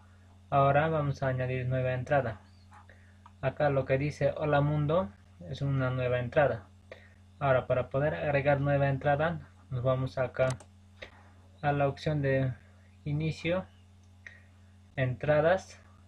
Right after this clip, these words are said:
hacemos clic ahí y nos va a cargar e-, esta página. Lo que aparece en esta parte de lo que dice "Hola mundo" es una nueva entrada.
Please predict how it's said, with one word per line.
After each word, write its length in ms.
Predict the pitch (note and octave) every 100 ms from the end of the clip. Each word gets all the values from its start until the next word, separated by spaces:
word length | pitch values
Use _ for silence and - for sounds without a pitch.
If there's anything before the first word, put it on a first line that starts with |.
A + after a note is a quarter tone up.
| - -
hacemos 340 | C3 C3 C#3
clic 300 | - D#3 D#3
ahí 260 | D#3 F3 G3 - - - - - - - - - - - - - - -
y 140 | F3
nos 260 | F#3 D3+ C3+
va 80 | C3+
a 100 | C3
cargar 360 | B2 A#2 A#2
e-, 160 | A#2+ A#2+ - -
esta 260 | - C3+
página. 420 | E3 - A#2+ G#2+ - - - - - - - -
Lo 280 | C#3+ C#3
que 120 | - C#3
aparece 600 | C3 C#3+ E3 E3 D#3+ C3+
en 220 | C3 B2+
esta 280 | B2+ B2 -
parte 320 | C3 B2+ B2+
de 80 | A#2+
lo 140 | A#2+
que 120 | B2+
dice 220 | C3+ - C#3
"Hola 240 | D#3+ C#3+ C3+
mundo" 440 | C#3+ D3 D#3+ F#3 - - - -
es 160 | C#3+ -
una 240 | C#3+ C3
nueva 300 | B2 B2 A#2+
entrada. 440 | B2 B2+ E3 A2+